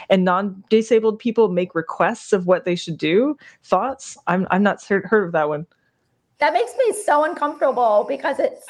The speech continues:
Speaker 2: like,
Speaker 1: <laughs>
Speaker 2: we're not here to, you know, entertain or inspire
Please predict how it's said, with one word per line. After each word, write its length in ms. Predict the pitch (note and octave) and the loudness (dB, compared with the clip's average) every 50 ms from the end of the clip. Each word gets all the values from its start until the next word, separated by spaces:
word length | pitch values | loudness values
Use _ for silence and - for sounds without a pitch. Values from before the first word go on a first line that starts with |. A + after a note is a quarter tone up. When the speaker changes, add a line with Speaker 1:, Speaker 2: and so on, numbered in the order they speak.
| - B3 | -4 -2
Speaker 2:
like, 220 | B3 B3 B3 A#3+ - - - - - - - - - - - - - - _ _ _ - | 0 0 -2 -2 -6 -10 -14 -18 -18 -18 -18 -18 -18 -18 -20 -20 -20 -20 _ _ _ -4
Speaker 1:
<laughs> 160 | D4 - - | -4 -4 0
Speaker 2:
we're 260 | - D4 D4+ D4 D4 | 0 2 2 2 2
not 280 | D4 D4 D4+ D4 D4 - C#4 - C4+ C#4+ | 0 0 0 0 0 0 -2 -6 -8 -4
here 540 | C#4 C#4 C4+ C#4 C#4+ C#4+ D#4 F4 F#4 F#4+ - - _ _ _ - | -2 0 0 2 2 2 0 0 -2 -6 -10 -16 _ _ _ -8
to, 380 | - C#4 C4+ C4 B3 B3+ B3 B3 - - - _ _ _ _ - - | -4 0 0 2 2 0 -2 -4 -8 -16 -20 _ _ _ _ -2 0
you 80 | A#3+ | 0
know, 160 | - E4+ - - - - - - A#3+ | 0 0 -2 -8 -10 -16 -18 -10 -8
entertain 640 | B3 B3 B3 - A#3 A3 G3 G3+ G3 A3 C4 D4 G4 G#4+ - _ _ - - - A#3 - - - | -8 -8 -8 -8 -8 -8 -8 -8 -8 -8 -8 -8 -8 -10 -16 _ _ -18 -10 -8 -6 -4 -2 0
or 140 | A#3 A#3 A3+ A3+ A3+ - - - - - _ _ - | 2 2 0 0 -2 -2 -2 -2 -2 -4 _ _ -12
inspire 1080 | - C5+ - B4+ - - - - _ D#4 D4+ D4+ D4+ D4 C#4+ C#4 C#4 C#4 C4+ C4+ | -10 -8 -8 -10 -12 -14 -18 -12 _ -4 -2 -2 0 -2 -2 0 0 0 -2 -4